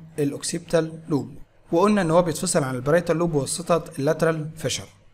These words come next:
وظيفة التمبرال لوب هو إدراك ووعي المؤثرات السمعية والشمية، وبيشارك مع البروكاز اريا في السيطرة على اللغة.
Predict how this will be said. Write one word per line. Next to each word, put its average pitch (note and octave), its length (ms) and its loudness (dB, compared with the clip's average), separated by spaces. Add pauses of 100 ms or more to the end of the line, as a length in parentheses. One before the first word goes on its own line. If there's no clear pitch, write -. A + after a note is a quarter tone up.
(380)
وظيفة G#3+ 420 6
التمبرال D#3+ 400 4
لوب F#3 200 6
هو D3 200 4
إدراك D#3 420 4
ووعي E3 360 8 (340)
المؤثرات D3+ 540 2
السمعية E3+ 580 2
والشمية، C3+ 760 -2 (600)
وبيشارك D#3 460 6
مع C#3 160 4
البروكاز D#3+ 420 4
اريا F3+ 240 4
في E3+ 100 -4
السيطرة D3 420 4
على D#3 300 6
اللغة. B2+ 380 2